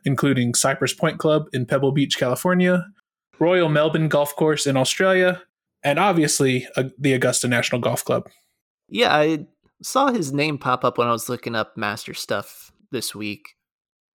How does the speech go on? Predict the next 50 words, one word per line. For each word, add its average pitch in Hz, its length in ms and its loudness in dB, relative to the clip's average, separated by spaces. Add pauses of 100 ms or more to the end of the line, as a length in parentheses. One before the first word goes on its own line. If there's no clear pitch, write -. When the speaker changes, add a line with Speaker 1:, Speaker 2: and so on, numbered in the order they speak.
(140)
Speaker 2:
But 139 80 0
also 156 420 2
Cypress 185 540 -2
Point - 400 -8
Club, 135 460 -2
Pebble 135 260 -4
Beach. 131 540 -6 (120)
I'm 135 120 0
assuming 220 320 0
that's 143 160 0
just - 180 -6 (260)
Pebble 131 340 0
Beach. 117 680 -8 (340)
Like, 110 220 -2 (460)
when 147 260 4
golfers 131 400 2
say 113 140 -2
Pebble 110 280 -2
Beach, 101 240 -8
that's 104 220 -8
what 101 120 -8
they're 92 120 -8
meaning, 67 240 -14
right? 95 240 -4 (460)
Speaker 1:
So 185 520 2 (240)
I 180 140 0
thought 190 220 0
that 143 180 0
too, 196 320 0 (220)
and 151 120 2
I 143 60 2
looked 156 220 0
into 160 240 2
it, 135 120 2
and 160 180 2
they 147 60 0
used 196 280 2
to 190 80 0
have 147 240 0
P 160 120 0
G 143 220 2
A 131 200 2
tournaments 135 460 0
at 135 160 0
this 131 140 0
course. - 380 0
There's 147 200 0
a 135 80 0
separate 208 360 -2
course 135 440 0